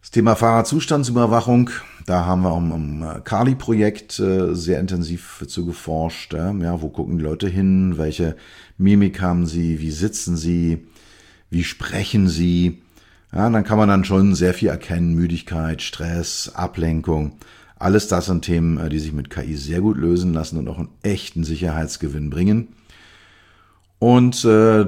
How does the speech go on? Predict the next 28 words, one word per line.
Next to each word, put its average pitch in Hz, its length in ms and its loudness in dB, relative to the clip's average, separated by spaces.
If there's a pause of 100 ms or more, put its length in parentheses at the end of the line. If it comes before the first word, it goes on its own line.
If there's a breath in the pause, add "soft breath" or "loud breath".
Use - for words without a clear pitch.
dann 110 300 4
auch 117 180 0
die 117 120 -4
Interaktion 98 500 0
des 92 140 0
Fahrzeugs 90 520 -2
mit 73 140 -8
der - 160 -6
Umwelt, 113 640 2
äh, 87 360 4
ja, 82 380 -2
Baustellen, 80 520 -6
Verkehrszeichen. 69 1120 -8 (840)
Und, 78 320 -2
äh, 78 260 0
das 71 220 -6
dann 87 160 0
entsprechend 78 540 -6
in 95 260 0
die 90 380 2 (560 loud breath)
Mensch-Maschine-Schnittstelle, 85 1200 -2
in 82 140 -2
die 80 80 -4
Interaktion 78 800 -4
zwischen 76 420 -6
Fahrer 69 500 -8
und 67 140 -10
Fahrzeug 62 720 -10